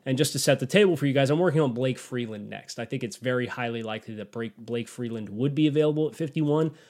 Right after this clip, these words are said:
I'm spending a lot of time on this player because I have a lot of thoughts on this player, on Blake Freeland. But we are done with Darnell Wright,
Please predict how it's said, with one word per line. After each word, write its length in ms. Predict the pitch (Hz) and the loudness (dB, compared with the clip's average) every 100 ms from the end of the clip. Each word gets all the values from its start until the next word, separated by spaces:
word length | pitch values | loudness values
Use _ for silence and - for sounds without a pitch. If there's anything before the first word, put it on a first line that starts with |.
| _ - | _ -8
I'm 140 | 120 | -6
spending 300 | - 143 123 | -2 -2 -2
a 60 | 107 | -2
lot 220 | 113 139 | -2 -2
of 100 | - | -2
time 380 | - 123 131 135 | -6 -2 -2 -2
on 220 | 127 131 | -2 0
this 140 | 127 117 | 0 -2
player 380 | - 131 156 160 | -2 0 2 0
because 340 | 143 123 120 | -4 -4 -4
I 120 | 123 | -6
have 180 | 107 123 | -6 -4
a 60 | 113 | -4
lot 340 | 117 120 123 | -2 -2 -2
of 280 | 117 104 - _ _ _ _ _ | -4 -6 -14 _ _ _ _ _
thoughts 520 | - 110 - - - _ _ _ _ _ _ - | -6 -6 -6 -12 -14 _ _ _ _ _ _ -10
on 100 | 107 | -8
this 140 | 101 | -8
player, 280 | - 107 98 | -8 -8 -8
on 160 | 95 92 - | -12 -14 -12
Blake 280 | 107 104 | -10 -10
Freeland. 380 | - 113 98 98 | -10 -8 -8 -8
But 160 | 104 110 | -8 -4
we 100 | 117 | -2
are 80 | 107 | 0
done 320 | 104 185 196 | 4 4 6
with 140 | 131 | 4
Darnell 340 | 120 113 104 104 | 2 0 -2 -4
Wright, 300 | 107 107 | -6 -8